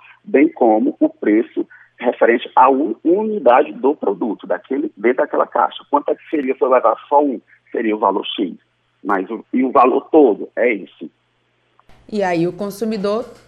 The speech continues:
Speaker 2: faz a sua escolha. Se ele achar que vale
Speaker 1: Isso.
Speaker 2: pagar um preço
Speaker 1: É.
Speaker 2: mais alto por determinado produto,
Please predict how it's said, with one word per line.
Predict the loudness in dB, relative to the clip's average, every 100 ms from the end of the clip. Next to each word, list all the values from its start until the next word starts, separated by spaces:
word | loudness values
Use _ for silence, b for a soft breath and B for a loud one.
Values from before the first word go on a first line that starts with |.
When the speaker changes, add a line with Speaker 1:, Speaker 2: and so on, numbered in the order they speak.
| _
Speaker 2:
faz | -2 0
a | -2
sua | -6 -8
escolha. | -8 -2 0 0
Se | -2
ele | -4
achar | -4 -4 -4
que | -4
vale | -6 -2 0 2 2
Speaker 1:
Isso. | 2
Speaker 2:
pagar | 0 0
um | -4 -4
preço | -4 -4 -4
Speaker 1:
É. |
Speaker 2:
mais | -4 -4 -2
alto | -2 -2 -4
por | -8 -4
determinado | -4 -2 -4 -4 -6 -6
produto, | -6 -6 -4 -4 -4 -8